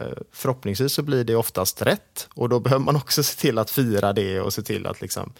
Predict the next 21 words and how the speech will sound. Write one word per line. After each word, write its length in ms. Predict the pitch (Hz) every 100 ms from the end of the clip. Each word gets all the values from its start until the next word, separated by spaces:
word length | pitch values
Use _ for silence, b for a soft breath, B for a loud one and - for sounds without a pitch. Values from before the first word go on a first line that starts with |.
| B B B -
ja, 120 | 117
men 200 | 117 113
bygga 680 | 139 120 117 - 101 98 98 - _ -
energi 760 | 117 110 107 123 131 151 143
och 180 | 120 113
hi-, 200 | 107 - -
hitta 500 | 139 131 _ - 131 139 135
energi 600 | 131 127 107 95 92 123 -
utifrån 680 | 117 104 - - 92 92 95 -
en 100 | 107
sån 460 | 104 95 101 117 135 -
konversation, 600 | - 92 - - - 50
liksom. 220 | - - - _ -
Och 360 | - 135 127
för 100 | -
mig 320 | 135 135 143 139
så 160 | -
är 140 | 139 120
det 60 |
ju 60 | 117
också 480 | - - 110 104